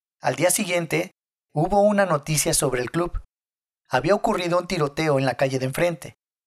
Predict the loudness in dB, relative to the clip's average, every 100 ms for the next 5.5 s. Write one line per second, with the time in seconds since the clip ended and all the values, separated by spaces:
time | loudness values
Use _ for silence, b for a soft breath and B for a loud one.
0 | _ 0 0 0 0 2 2 0 -2 0
1 | 0 2 -2 -2 0 0 0 0 0 2
2 | 2 2 -4 _ _ -4 -2 0 2 4
3 | 4 4 2 0 0 -2 -2 0 0 0
4 | -10 _ -6 -4 0 0 0 2 4 4
5 | 2 -4 -4 -6 -10